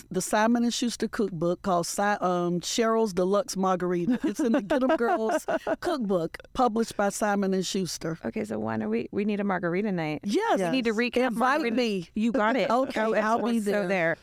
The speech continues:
Speaker 3: Let me find that. Yeah, make notes. Uh, the best advice you've ever been given?
Speaker 1: To live my wildest dreams unapologetically.
Speaker 3: I love that.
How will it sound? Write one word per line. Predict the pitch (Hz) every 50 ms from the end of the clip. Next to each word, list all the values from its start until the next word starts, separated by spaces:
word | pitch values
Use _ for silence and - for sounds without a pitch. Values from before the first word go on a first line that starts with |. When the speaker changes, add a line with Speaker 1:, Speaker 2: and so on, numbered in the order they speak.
| - - - -
Speaker 3:
Let | 185 180 -
me |
find | - 175 170 170 156
that. | 156 - - - _ _ _ _ - -
Yeah, | - 180 175 190 - -
make | - 185 -
notes. | 190 175 147 - - - - - - - - - - - -
Uh, | 226 220 208 202 202 190 - -
the | - 208
best | - 226 220 233 - -
advice | 214 202 208 185 185 196 - 202
you've | 208 180
ever | 185 185 185 185
been | 208 - 98
given? | - - 202 - 110 113 113 - - - - - - - - - - - - - - - - -
Speaker 1:
To | - 233
live | 226 226 247 262 262 233
my | 233 214 202
wildest | 190 202 202 202 214 220 214 226 - - -
dreams | 220 214 208 208 202 190 - - -
unapologetically. | 202 208 214 208 - - 214 190 196 185 190 180 160 175 165 160 160 - - 165 165 165 170 165 - - _ - - _ _ - _
Speaker 3:
I | - - _
love | - - - _ - - -
that. | - - - -